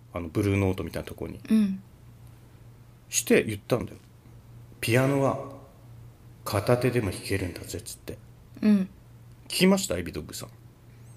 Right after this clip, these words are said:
Speaker 1: 骨折してない方の腕ありますよね。
Speaker 2: はい。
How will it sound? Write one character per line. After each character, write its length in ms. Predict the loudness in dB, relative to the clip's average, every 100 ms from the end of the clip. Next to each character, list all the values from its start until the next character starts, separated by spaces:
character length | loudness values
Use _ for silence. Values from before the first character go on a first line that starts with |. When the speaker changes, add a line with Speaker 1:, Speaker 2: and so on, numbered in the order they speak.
| -12 2
Speaker 1:
骨 160 | 4 4
折 100 | 4
し 160 | 2
て 100 | 4
な 120 | 6
い 40 | 4
方 180 | 2 -2
の 100 | 0
腕 160 | 2
あ 60 | 2
り 80 | 0
ま 100 | -4
す 120 | -6
よ 80 | -10
ね。 200 | -12 -14 -14
Speaker 2:
は 260 | -2 2
い。 160 | 2 0